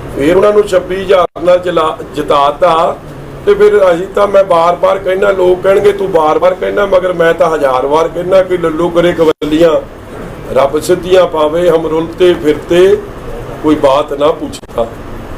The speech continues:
ਗੁਰ ਸਤਿਗੁਰ ਸੰਗ ਕੀਰੇ ਹਮ ਥਾਪੇ।" ਔਰ ਮੈਂ ਸਮਝਦਾ ਜਦੋਂ ਲੋਕਾਂ ਦੀਆਂ ਦੁਆਵਾਂ, ਲੋਕਾਂ ਦਾ ਪਿਆਰ, ਔਰ ਅੱਜ ਤਾਂ ਮੇਰੇ ਵੱਡੇ ਭਾਜੀ ਦਾ ਤੇ ਭੈਣ ਜੀ ਦਾ ਪਿਆਰ ਮਿਲ ਗਿਆ, ਔਰ ਮੇਰੀ ਖੁਸ਼ਕਿਸਮਤੀ ਆ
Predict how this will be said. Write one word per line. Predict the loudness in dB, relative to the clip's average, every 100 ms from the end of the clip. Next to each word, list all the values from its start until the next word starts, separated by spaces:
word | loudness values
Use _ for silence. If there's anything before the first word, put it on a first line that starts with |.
| -2
ਗੁਰ | -2
ਸਤਿਗੁਰ | 0 -2 -2 0 0 0
ਸੰਗ | 2 2 2 2 0 0 -6 -16 -16 -16 -14 -8
ਕੀਰੇ | -2 2 2
ਹਮ | 2 0 -2
ਥਾਪੇ।" | -6 -6 0
ਔਰ | 4 4 0 -8 -16 -16 -16 -14 -4 2
ਮੈਂ | 4 4
ਸਮਝਦਾ | 4 2 2 2 2
ਜਦੋਂ | 2 0 2 4 4 2
ਲੋਕਾਂ | 0 0 4 4 4
ਦੀਆਂ | 4 0
ਦੁਆਵਾਂ, | 2 2 2 4 2 0 -8 -18 -16 -4
ਲੋਕਾਂ | -4 0 0 2
ਦਾ | 0
ਪਿਆਰ, | 0 2 2 2 -2 -10 -18 -8 -2
ਔਰ | 0
ਅੱਜ | 0 2
ਤਾਂ | 2
ਮੇਰੇ | 2 2
ਵੱਡੇ | 2 2 0
ਭਾਜੀ | 2 2 0
ਦਾ | 2 2
ਤੇ | 2 0
ਭੈਣ | 2 2
ਜੀ | 2 0
ਦਾ | 2 2
ਪਿਆਰ | 2 0 0
ਮਿਲ | 2 0
ਗਿਆ, | 2 2 4 0 -6 -16 -16 -16 0
ਔਰ | 2 4 4 4
ਮੇਰੀ | 0 -2 0
ਖੁਸ਼ਕਿਸਮਤੀ | -2 -2 0 -2 2 0 0 0
ਆ | 0 0